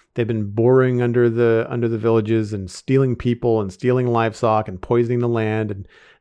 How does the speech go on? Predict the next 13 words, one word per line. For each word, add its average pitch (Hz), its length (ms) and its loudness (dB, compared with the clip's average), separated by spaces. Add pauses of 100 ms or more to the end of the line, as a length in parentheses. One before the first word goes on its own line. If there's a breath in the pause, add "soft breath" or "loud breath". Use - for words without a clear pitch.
(100)
they've 113 240 0
been 107 100 -4
covering 127 480 -2
up, 117 240 -4 (160)
uh, 104 420 -6
the, 107 400 -4
the 117 100 -4
ditch, 120 580 -2
protecting 117 440 -4
themselves 113 420 -2
from 120 100 -6
the 113 100 -2
sun, 110 540 -4